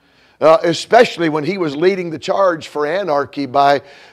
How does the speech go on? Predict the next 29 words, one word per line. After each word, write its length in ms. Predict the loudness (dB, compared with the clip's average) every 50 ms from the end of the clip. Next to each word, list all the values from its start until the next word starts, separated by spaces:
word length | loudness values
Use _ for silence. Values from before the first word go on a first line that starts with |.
| -2
being 240 | 0 2 2 2 0
critical 600 | -2 -2 0 2 2 2 0 -2 -2 -2 -2 -2
of 100 | -4 -6
the 100 | -6 -8
police. 500 | -8 -6 -6 -6 -6 -6 -8 -10 -14 -16
He 100 | -14 -14 -14
started 400 | -14 -12 -12 -10 -10 -12 -14 -16
all 180 | -18 -18 -18
that. 200 | -20 -20 -20 _ _ _ _ _ _ _ _ _ _ _ _ _ _ _ _ _ _ _ _ _ _ _ -4
And 160 | -2 0 0
apologizing 840 | -2 0 2 4 4 4 4 2 2 2 4 4 4 2 0 -4 -10
for 180 | -8 -6 -6 -6
America. 540 | -6 -8 -10 -12 -12 -14 -20 _ -20 -20 -20 _ _ _ _ _ _ _ _ _ _ _ _ _ _ _ _ _ _ _ _ _ _ -2
And 240 | 0 0 0 0 2
bowing 460 | 4 6 6 6 6 4 2 0 -2
to 100 | -2 -2
the 140 | -2 -4 -4
Saudi 420 | -4 0 2 4 4 4 2 0
king. 600 | -4 -8 -14 -12 -12 -10 -10 -12 -16 -18 -20 _ _ _ _ _ _ _ _ _ _ _ _ _ _ _ _ _ _ -4
A-, 180 | -4 -2 0 0
and 240 | 0 0 -2 0
giving 280 | 0 2 4 4 2 2
away 240 | 0 0 2 2 0
pallets 460 | 0 -2 -2 -2 -2 -2 -6 -6 -8
of 120 | -12 -12
cash 480 | -8 -4 0 0 0 0 0 -4 -8 -10
to 220 | -8 -6 -4 -2
Iran 720 | 0 0 0 0 0 -2 -2 -2 0 0 0 -2 -2 -4 -6
and 120 | -10 -12